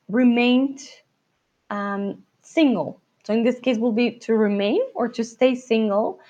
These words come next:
because they will be better soldiers. Um, that's why they had to be single or to, yeah, to stay single, remain single for the sake of the war. Ujú.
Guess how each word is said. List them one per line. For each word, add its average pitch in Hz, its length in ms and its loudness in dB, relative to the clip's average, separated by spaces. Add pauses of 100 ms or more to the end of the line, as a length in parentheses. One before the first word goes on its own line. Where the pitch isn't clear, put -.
(180)
because 226 340 0
they 233 100 2
will 226 180 0
be 220 240 0
better 208 420 0
soldiers. - 840 -8 (680)
Um, 185 400 -8 (180)
that's 185 240 -6
why 190 140 0
they 196 80 -4
had 190 260 -8
to 190 280 -6 (320)
be 196 140 -4
single 185 560 -6
or 180 120 -6 (120)
to, 180 220 -8 (300)
yeah, - 140 -10 (180)
to 208 100 -2
stay 226 280 2
single, 185 500 -4
remain 196 400 0
single 170 420 -6 (580)
for 190 160 -2
the 180 80 -4
sake 190 320 -4
of 185 200 -2 (100)
the 185 340 -6 (680)
war. 160 400 -2 (240)
Ujú. 240 380 -2